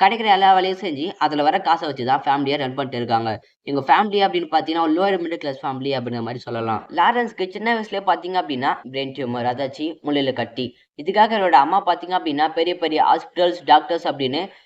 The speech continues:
எல்லார்கிட்டயுமே போய் பேசி இதுக்கான ட்ரீட்மெண்ட் எடுத்து பாக்குறாங்க. ஆனா அப்ப கூட இது கியூர் ஆகுற மாதிரியே தெரியல. டாக்டர்ஸ் கடைசியா என்ன சொல்றாங்க அப்படின்னு பாத்தீங்கன்னா, "நாங்க எவ்வளவோ ட்ரை பண்ணி பார்த்துட்டோம், ஆனா அது எங்களால கியூர் பண்ணவே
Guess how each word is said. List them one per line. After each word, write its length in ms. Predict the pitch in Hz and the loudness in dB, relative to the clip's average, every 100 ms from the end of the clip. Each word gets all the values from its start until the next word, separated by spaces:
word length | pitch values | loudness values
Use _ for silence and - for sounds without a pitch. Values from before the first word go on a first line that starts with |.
| _ 147 | _ -2
எல்லார்கிட்டயுமே 600 | 170 233 208 196 202 220 | 4 4 4 -2 -4 -2
போய் 200 | 202 185 | -2 0
பேசி 320 | 185 185 190 | 0 0 -2
இதுக்கான 300 | 175 156 143 | -2 -2 0
ட்ரீட்மெண்ட் 320 | 185 185 175 | -2 -4 -2
எடுத்து 240 | 143 143 | -4 -4
பாக்குறாங்க. 520 | 151 143 135 127 170 202 - _ | -2 0 2 4 2 2 -6 _
ஆனா 200 | 175 208 | 0 2
அப்ப 200 | 196 196 | 2 0
கூட 180 | 202 214 | -2 -2
இது 300 | 170 160 190 | 0 -2 -2
கியூர் 200 | 208 214 | -4 0
ஆகுற 220 | 190 156 131 | 0 0 -4
மாதிரியே 240 | 123 147 | -4 -4
தெரியல. 400 | 135 135 131 117 - _ _ | -4 -4 -2 -4 -6 _ _
டாக்டர்ஸ் 480 | - 139 - 214 - | 4 4 2 -2 0
கடைசியா 220 | 175 175 | 0 0
என்ன 180 | 175 175 | -2 -2
சொல்றாங்க 480 | 175 151 156 156 151 | -4 -4 0 2 2
அப்படின்னு 180 | 151 147 | 0 -4
பாத்தீங்கன்னா, 460 | 131 123 127 165 - _ _ | -4 -4 -4 -4 -6 _ _
"நாங்க 260 | 170 180 170 | -2 2 4
எவ்வளவோ 340 | 185 240 247 | 4 6 4
ட்ரை 180 | 233 208 | 4 -2
பண்ணி 180 | 196 180 | 0 -2
பார்த்துட்டோம், 480 | 160 143 123 151 196 | -2 -2 -2 -2 -2
ஆனா 240 | 160 208 | -2 0
அது 120 | 208 | 0
எங்களால 260 | 170 170 170 | 0 0 0
கியூர் 220 | 202 190 | -2 -4
பண்ணவே 280 | 156 156 | -4 -6